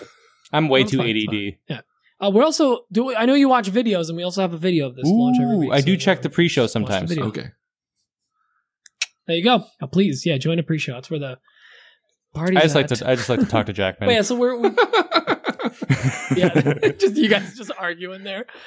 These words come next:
Speaker 2: We appreciate you guys arguing in there. Um, but yeah, it's just been working on a van with him.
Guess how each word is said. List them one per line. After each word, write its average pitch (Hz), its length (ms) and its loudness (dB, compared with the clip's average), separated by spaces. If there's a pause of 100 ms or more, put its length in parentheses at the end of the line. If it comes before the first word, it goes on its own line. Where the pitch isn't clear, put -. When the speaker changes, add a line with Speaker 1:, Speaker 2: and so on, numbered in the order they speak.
(160)
Speaker 2:
We 226 180 6
appreciate 247 460 2
you 190 80 -2
guys 185 180 2
arguing 147 400 0
in 120 100 -14
there. 120 180 -18 (560)
Um, 170 460 -8 (340)
but 277 120 4
yeah, 254 100 4
it's 190 120 2
just 240 180 -2
been 254 140 4
working 220 240 2
on 214 200 2
a 196 60 4
van 180 280 2
with 180 160 0
him. 175 300 2